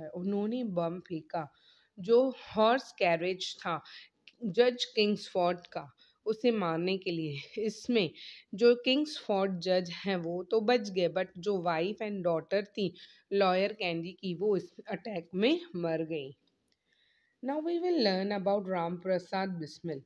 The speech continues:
Ram Prasad Bismil was born in Shahjahanpur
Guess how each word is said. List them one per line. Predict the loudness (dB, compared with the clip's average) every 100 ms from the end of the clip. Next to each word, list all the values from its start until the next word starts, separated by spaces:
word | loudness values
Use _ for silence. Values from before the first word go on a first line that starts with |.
| _ _ -16 -4 0
Ram | 0 -2 0
Prasad | 0 2 -2 0
Bismil | -4 -4 -4 -2 -2
was | -2 -4 -6
born | -2 0 0 -2
in | -2 -2 -2 -8 _ _ -12
Shahjahanpur | -4 0 2 4 4 2 0